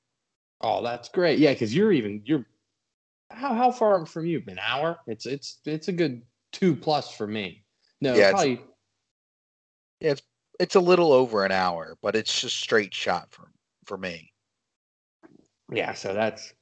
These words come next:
Speaker 1: it was a special occasion for us. So I also have wonderful memories. I'm excited, excited for O C to see him, but, uh,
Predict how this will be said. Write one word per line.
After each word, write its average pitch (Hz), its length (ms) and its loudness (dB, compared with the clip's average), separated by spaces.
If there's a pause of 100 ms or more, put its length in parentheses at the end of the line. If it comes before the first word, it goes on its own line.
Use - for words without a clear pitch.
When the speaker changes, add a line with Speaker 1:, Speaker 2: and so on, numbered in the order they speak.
Speaker 1:
it 117 100 0
was 113 380 -2 (320)
a 127 60 -6
special 170 400 4
occasion 113 480 0
for 101 160 -4
us. 90 160 -6
So 101 80 -4
I 117 100 -2
also 117 300 -2
have 107 100 -4 (240)
wonderful 120 420 -4
memories. 120 440 -4
I'm 104 100 -10
excited, 101 300 -8 (440)
excited 117 360 -2
for 117 100 0
O 110 60 0
C 123 240 -2
to 110 80 -2
see 131 160 -2
him, 117 180 -4 (600)
but, 95 180 -4
uh, 90 200 -2